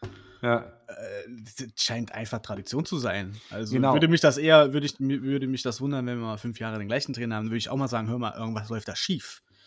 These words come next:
Speaker 1: Ja, genau.
Speaker 2: <laughs>
Speaker 1: Was, was
Speaker 2: Denn
Speaker 1: wollen wir damit? Ja, wir müssen ja mal einen neuen Impuls haben.
Speaker 2: Ja.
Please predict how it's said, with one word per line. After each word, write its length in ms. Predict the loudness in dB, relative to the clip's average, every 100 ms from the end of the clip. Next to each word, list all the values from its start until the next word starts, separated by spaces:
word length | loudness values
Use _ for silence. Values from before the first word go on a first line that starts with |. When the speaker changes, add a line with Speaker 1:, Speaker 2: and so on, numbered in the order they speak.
| -8
Speaker 1:
Ja, 100 | -6 -4
genau. 280 | -4 0 2
Speaker 2:
<laughs> 240 | 4 2
Speaker 1:
Was, 140 | 2 2
was 60 |
Speaker 2:
Denn 180 | 4 4
Speaker 1:
wollen 140 | 4
wir 100 | 4
damit? 240 | 2 0 -2
Ja, 120 | 0
wir 80 | 0
müssen 280 | 0 -2 -2
ja 60 |
mal 120 | 0
einen 100 | 0
neuen 240 | -2 -2 -2
Impuls 520 | -2 2 2 2 -4
haben. 120 | -4
Speaker 2:
Ja. 220 | -2 -4